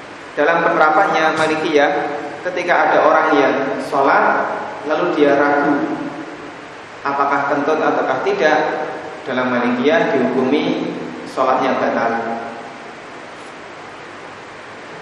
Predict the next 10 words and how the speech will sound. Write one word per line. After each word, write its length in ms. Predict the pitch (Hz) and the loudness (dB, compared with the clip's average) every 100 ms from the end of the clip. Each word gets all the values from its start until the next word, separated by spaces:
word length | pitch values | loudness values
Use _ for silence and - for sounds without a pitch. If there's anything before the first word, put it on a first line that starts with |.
| - | -8
Kenapa? 340 | 156 202 208 180 185 180 180 180 185 - - | 0 2 4 4 4 2 2 -2 -6 -8 0
Karena 500 | 139 151 180 - 160 | 2 4 2 2 4
orang 380 | 160 160 160 147 | 4 4 2 2
itu 340 | 196 214 214 208 202 | 4 6 6 4 0
harus 160 | 202 190 | 0 0
memiliki 540 | 170 160 151 151 165 | -2 -2 -2 -2 -2
keyakinan 840 | 156 147 147 143 - - - - - - - - - - - - - - - | 2 2 4 4 2 2 0 -2 -6 -8 -10 -12 -14 -14 -14 -14 -16 -16 -8
bahwasanya 640 | 123 120 110 139 131 180 220 - - - - - - - - - - - - - - - - - | -4 -2 -2 -2 0 2 2 2 -2 -4 -6 -10 -12 -14 -16 -16 -16 -16 -18 -18 -18 -16 -8 2
toharohnya 1040 | 165 139 151 - - - - 208 - - | 4 6 6 6 4 4 4 4 0 -2
itu 180 | - - | -2 0